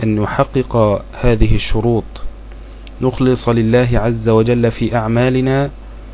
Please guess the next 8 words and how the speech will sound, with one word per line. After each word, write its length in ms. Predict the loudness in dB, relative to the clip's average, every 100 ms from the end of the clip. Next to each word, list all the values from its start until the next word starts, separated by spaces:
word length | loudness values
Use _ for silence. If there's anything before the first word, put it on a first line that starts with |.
| -18 -18 -4
فلن 240 | 0 2
نعصيه 800 | 2 0 0 -2 -2 2 4 4
أبدا. 400 | 4 2 2 0 -2 -14 -16 -16 -16 -18 -18 -18 -16 -16 -16 -16 -18 -18 -16 -16 -16 -16 -16 -16 -16 -16 -14 4
ثم 260 | 6 6
قال 240 | 6 6 6
النووي 540 | 4 4 4 4 4
رحمه 480 | 4 2 0 0 2
الله: 320 | 2 4 2